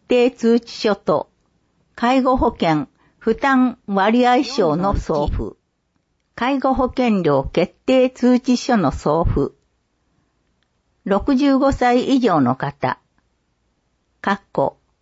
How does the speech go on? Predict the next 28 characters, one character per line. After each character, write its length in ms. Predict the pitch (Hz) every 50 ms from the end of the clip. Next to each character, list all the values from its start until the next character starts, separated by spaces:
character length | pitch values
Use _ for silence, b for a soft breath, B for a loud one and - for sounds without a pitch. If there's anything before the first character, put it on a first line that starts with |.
| _ _ _ _ -
介 280 | - 226 240 277 277
護 140 | 254 269 254
保 140 | - - 175
険 320 | - - 180 151 147 151
の 240 | 139 143 147 - _ _ _ _ _ -
第 320 | 185 170 214 247 269 226
一 340 | - - - 196 - - 254
号 220 | 233 214 160 143 -
被 280 | - - 240 226 220
保 180 | - - 180 160
険 260 | - - 247 180 151
者、 340 | - - - 143 127 - - _ _ _ _ _ _ _
か 100 | - -
っ 80 | 175 - _
こ 100 | - 127
閉 220 | 127 - - 139 135
じ。 160 | 139 - - _ _ _ _ _ _ _ _ _ _ _
で、 260 | - 185 180 180 - - _ _ _ _ _ _ _ _ _ _
年 300 | - 202 233 269 269 277
金 260 | 269 - 277 262 254 254
か 140 | 262 247
ら 100 | 233 208
の 240 | 170 156 143 - -
お 80 | 170 185
支 140 | - - 196
払 380 | 190 - 247 220 180 180 170
い 40 | 165
で 220 | 165 156 160 -